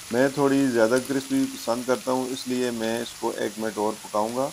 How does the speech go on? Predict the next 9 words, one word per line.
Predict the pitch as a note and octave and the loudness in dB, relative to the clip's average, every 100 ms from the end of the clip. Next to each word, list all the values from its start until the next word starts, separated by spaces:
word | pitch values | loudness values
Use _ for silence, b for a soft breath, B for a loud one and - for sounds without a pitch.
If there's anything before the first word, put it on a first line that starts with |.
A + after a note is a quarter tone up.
| - - - - - - - A2 | -8 -16 -16 -18 -18 -18 -10 -2
भिंडी | B2 D3+ | 2 4
हमारी | C#3+ C3 C#3 | 6 4 4
बिल्कुल | B2+ C3 B2+ C#3 | 2 2 2 2
तैयार | B2+ A#2 A#2+ | 4 6 8
हो | C3 | 6
चुकी | B2+ C3 C3 C3 | 0 -6 -4 -2
है। | B2+ | 0
अब | C3+ C3 | 0 2
हमने | B2 A#2 A#2+ A#2+ A#2+ B2+ C3 | 2 0 -2 -6 -4 -2 -2